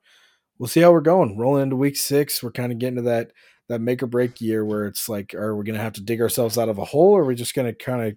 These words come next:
keep doing what we're doing towards when we start getting towards that second half of the season, the playoff push? So that's gonna do it here for episode six.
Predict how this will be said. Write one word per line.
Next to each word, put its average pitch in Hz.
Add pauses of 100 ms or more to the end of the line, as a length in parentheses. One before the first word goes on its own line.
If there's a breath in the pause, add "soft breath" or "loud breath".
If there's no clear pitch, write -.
keep 123
doing 123
what 110
we're 98
doing 104 (640)
towards 113
when 113
we 104
start 104
getting 107
towards 107
that 101
second 107
half 98
of 101
the 95
season, 101
the 90
playoff -
push? - (340)
So 113 (1080 soft breath)
that's 120
gonna 131
do 135
it 143
here 147
for 131
episode 127
six. -